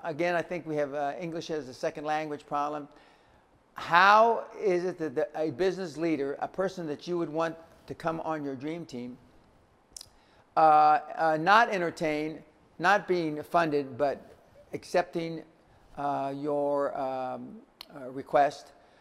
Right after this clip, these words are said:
Uh, remember, we don't want these guys for their money. We want these guys for their experience. Many, many times in the last twenty-one years, people have been asked, my mentees, "Well, if Dan's your mentor, or Dan is your chairman,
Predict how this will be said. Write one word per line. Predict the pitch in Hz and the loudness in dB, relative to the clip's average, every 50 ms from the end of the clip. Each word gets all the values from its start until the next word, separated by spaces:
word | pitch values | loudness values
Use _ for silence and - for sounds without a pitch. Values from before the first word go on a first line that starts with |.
| _ _ _ _ - | _ _ _ _ -12
Uh, | 160 143 143 139 135 131 131 131 127 123 135 _ _ _ _ | -10 -8 -8 -8 -8 -8 -8 -8 -10 -12 -14 _ _ _ _
remember, | - 151 170 220 247 226 202 | -6 0 4 4 6 6 6
we | 160 160 202 226 | 6 6 6 6
don't | 247 247 240 | 6 4 2
want | 240 254 262 - | 2 0 0 -2
these | - 240 202 160 | -4 -6 -6 -4
guys | 190 190 175 170 165 156 151 143 - - | -2 0 2 2 2 0 0 -2 -6 -8
for | - 170 | -6 -4
their | 156 147 | -4 -2
money. | 151 165 170 147 127 113 113 110 - _ _ _ _ _ _ - | -2 -2 -2 -2 -4 -8 -12 -16 -20 _ _ _ _ _ _ -4
We | 175 185 | -2 0
want | 202 214 214 202 | 2 2 0 0
these | 208 202 175 147 | 0 -4 -2 0
guys | 185 175 170 160 | 0 0 0 0
for | - 156 156 151 | -2 -6 -6 -4
their | 143 151 147 143 | -2 -2 -2 -2
experience. | 131 - - - 202 214 185 151 131 107 - - - - _ _ _ _ _ _ _ _ _ _ _ _ _ _ _ - | -4 -8 -8 -4 -4 -2 -2 -4 -6 -8 -12 -16 -20 -20 _ _ _ _ _ _ _ _ _ _ _ _ _ _ _ -6
Many, | 170 180 214 240 240 240 | -2 2 2 4 6 6
many | 233 233 220 214 | 6 4 4 2
times | - - 202 190 180 175 165 151 135 | 2 2 2 2 2 2 0 -2 -4
in | 147 151 | -6 -4
the | 151 | -2
last | 156 160 160 156 - - | 0 0 0 -2 -4 -6
twenty-one | - 165 160 156 151 151 151 151 | -8 -6 -4 -4 -4 -4 -4 -4
years, | 156 160 151 143 135 131 131 - - - - _ _ _ _ _ _ _ _ - - - - - 311 269 240 - | -2 -2 0 0 -2 -4 -6 -8 -12 -20 -20 _ _ _ _ _ _ _ _ -20 -20 -20 -20 -20 -20 -20 -20 -12
people | - - 202 - 180 | -8 -6 -4 -2 0
have | 180 165 143 | 0 0 0
been | 165 160 | 0 0
asked, | 165 165 165 160 160 147 - - | 0 0 2 0 0 -2 -4 -4
my | 151 143 | -4 -2
mentees, | 147 156 156 156 143 - 165 160 156 139 123 131 | -2 -2 -2 -2 -2 -2 -2 -2 -2 -2 -4 -8
"Well, | 156 156 160 156 160 | -4 -2 0 0 0
if | 147 135 - - - - 156 | -2 -4 -10 -18 -18 -10 -4
Dan's | 170 208 214 214 214 165 | -2 0 0 0 -2 -2
your | 175 165 | -2 -2
mentor, | 156 156 156 151 - - 127 120 117 113 113 - - - _ _ _ - | -2 -2 -2 -4 -4 -4 -4 -4 -4 -4 -6 -10 -16 -20 _ _ _ -12
or | - 143 147 | -10 -10 -6
Dan | 135 127 165 170 175 175 175 | -4 0 0 0 0 0 -2
is | 175 - 165 151 131 135 | -2 -4 -4 -4 -4 -6
your | 147 135 | -8 -8
chairman, | - - 160 156 151 147 135 127 123 120 110 | -6 -6 -4 -4 -4 -4 -6 -6 -8 -10 -14